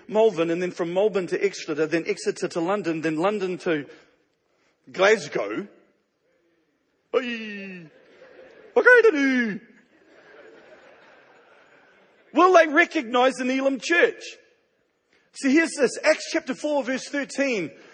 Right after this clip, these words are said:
The members of the council were amazed when they saw the boldness of Peter and John, for they could see that they were ordinary men with no special training in the scriptures. But they also recognized them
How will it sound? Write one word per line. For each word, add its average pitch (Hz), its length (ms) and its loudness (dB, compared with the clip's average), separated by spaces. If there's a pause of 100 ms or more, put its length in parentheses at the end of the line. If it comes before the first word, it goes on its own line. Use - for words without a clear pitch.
(1160)
The 214 80 -2
members 294 360 0
of 269 80 0
the 214 80 -2
council 277 400 -2
were 220 140 0
amazed 254 400 -4
when 233 140 -4
they 220 100 -2
saw 240 180 -6
the 202 100 -4
boldness 233 440 0
of 180 100 -14
Peter 240 240 -8
and 196 120 -8
John, 214 380 -2
for - 120 -12
they 208 140 0
could 208 180 -14
see 277 420 -10
that 196 160 -6
they 190 140 -4
were 165 100 -6
ordinary 233 480 -6
men 202 260 -8
with 156 140 -12
no 185 120 -10
special 190 360 -14
training 196 340 -10
in 196 80 -10
the 185 60 -12
scriptures. - 560 -10 (400)
But - 360 -4 (1200)
they 170 160 0
also 233 460 -2
recognized 226 1300 -4
them 214 440 -4